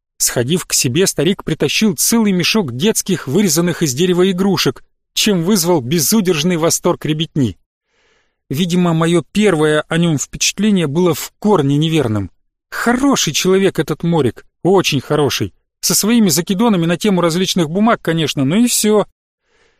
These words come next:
Как-то так получилось, что с этого дня староста практически к нам и переселился, только ночевать к себе уходил. Причем нахлебником он не был. Все что-то строгал, рубил, делал, детям истории разные рассказывал,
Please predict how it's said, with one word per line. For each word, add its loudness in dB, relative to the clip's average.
Как-то -4
так -4
получилось, 0
что -2
с 0
этого 0
дня -2
староста -2
практически -4
к -8
нам 0
и -2
переселился, 0
только 0
ночевать 0
к -10
себе -2
уходил. -2
Причем 2
нахлебником 2
он 4
не 2
был. -2
Все 0
что-то 0
строгал, 0
рубил, 0
делал, 2
детям 0
истории 2
разные 2
рассказывал, 0